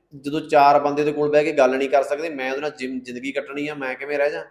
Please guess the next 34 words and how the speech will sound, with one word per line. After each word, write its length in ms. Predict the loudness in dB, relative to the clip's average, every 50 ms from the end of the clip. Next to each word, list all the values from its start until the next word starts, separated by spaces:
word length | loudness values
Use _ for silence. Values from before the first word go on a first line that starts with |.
| _ _ 0
ਤੇ 80 | 0 2
ਮੈਨੂੰ 280 | 4 4 4 4 4
ਜਦੋਂ 120 | 4 2 2
ਬੰਦੇ 200 | 0 0 2 0
ਨੇ 80 | 0
ਕਹਾਣੀ 360 | 2 0 0 0 0 -2 -2
ਦੱਸੀ, 300 | -2 -2 -4 -4 -6 -6
ਮੈਂ 400 | -4 -4 -2 0 0 0 -2 -2
ਬੜਾ 520 | -2 2 4 4 4 4 2 -4 -10 -16 -8 0 2
ਹੈਰਾਨ 320 | 4 6 6 4 2 -2 -2
ਹੋਇਆ 260 | 0 0 0 0 0
ਯਾਰ, 340 | 0 0 0 0 -2 -2 -4 -8 -20 _ _ _ _ _ _ _ _
ਵੀ 140 | 2 8 10
ਆਹ 120 | 10 10 10
ਤਾਂ 100 | 8 8
ਗੱਲ 240 | 8 8 8 6
ਹੀ 60 | 6 6
ਪਹਿਲੀ 200 | 6 6 6 6
ਵਾਰ 120 | 4 4
ਜ਼ਿੰਦਗੀ 260 | 4 0 -2 -2 -2
'ਚ 60 | -2
ਮੈਂ 120 | -2 -4 -2
ਸੁਣੀ 280 | -2 -2 -2 -2 -2
ਆ 60 | -2 -4
ਵੀ 60 | -4 -6
ਮੂੰਹ 220 | -4 -2 -2 -2
ਚੋਂ 140 | -2 -4 -8
ਸਮੈਲ 380 | -6 -2 2 2 2 4 2
ਆਉਂਦੀ 180 | 0 -2 -4 -6
ਸੀ 140 | -8 -8 -8
ਤਾਂ 260 | -8 -6 -6 -6 -6
ਤਲਾਕ 360 | -2 0 2 2 2 0 -2
ਹੋ 140 | -8 -12 -14
ਗਿਆ। 160 | -14 -16 -18